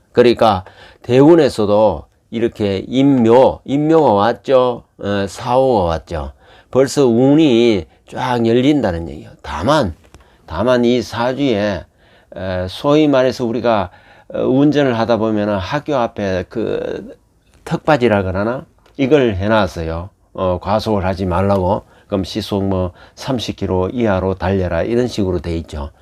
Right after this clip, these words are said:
그와 마찬가지로 축과진이 여기에 있어요.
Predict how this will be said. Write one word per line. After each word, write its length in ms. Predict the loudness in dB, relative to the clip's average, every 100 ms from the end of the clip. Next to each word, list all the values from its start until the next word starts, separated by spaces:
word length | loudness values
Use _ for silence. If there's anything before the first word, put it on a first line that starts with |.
| -20 -20 -20 -2
그와 320 | 2 4 2
마찬가지로 920 | 0 -2 -2 0 0 2 2 2 0 _ _ _
축과진이 800 | -6 -6 2 2 4 4 6 4
여기에 300 | 4 2 0
있어요. 540 | -2 -6 -10 -10 -14